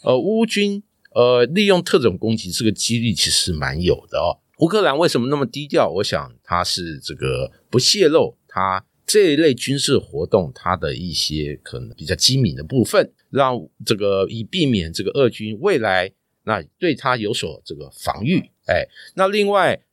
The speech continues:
他也低调以对，哎，避免俄军可能短期内施以一个大规模的报复，让整个战局，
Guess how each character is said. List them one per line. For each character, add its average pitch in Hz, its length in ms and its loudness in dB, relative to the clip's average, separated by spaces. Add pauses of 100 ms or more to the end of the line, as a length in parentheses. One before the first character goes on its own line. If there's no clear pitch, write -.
他 143 220 0
也 101 160 -2
低 180 180 -8
调 190 220 0
以 85 100 -6
对， 131 360 0 (200)
哎， 87 140 2 (100)
避 156 160 0
免 85 320 -2 (180)
俄 123 140 4
军 101 260 -8
可 98 120 -12
能 98 140 -6
短 - 260 -6
期 - 200 -6
内 135 220 2
施 - 320 0
以 95 160 -8
一 82 40 -18
个 87 120 -12
大 107 300 -2
规 110 180 -4
模 87 180 -6
的 80 140 -8
报 131 300 0
复， - 320 -4 (160)
让 143 240 0
整 - 160 -8
个 85 100 -6
战 143 260 0
局， - 200 -14